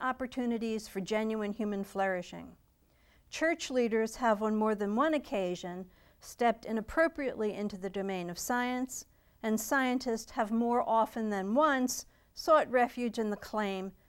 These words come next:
that its positions are value-free. Both sides, in careful application of the canons appropriate to their respective fields, must accept the limitation of their expertise.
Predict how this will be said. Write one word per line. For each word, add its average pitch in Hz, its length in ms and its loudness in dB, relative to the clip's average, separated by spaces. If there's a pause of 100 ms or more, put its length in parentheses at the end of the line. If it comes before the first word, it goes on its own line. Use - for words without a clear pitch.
(180)
that 214 160 -4
its 220 200 0
positions 196 760 -4
are 185 160 -4
value-free. 180 920 -2 (1000)
Both 330 340 8
sides, 160 720 -2 (100)
in 214 160 -2
careful 262 500 2
application 233 840 -2
of 202 100 -6
the 208 80 -10
canons 226 600 0
appropriate 233 600 -2
to 214 140 -2
their 196 120 -4
respective 262 600 -4
fields, 170 580 -4 (480)
must 311 300 0
accept 311 460 -2
the 311 80 4
limitation 254 840 -2
of 208 200 0
their 214 160 0
expertise. 202 880 -6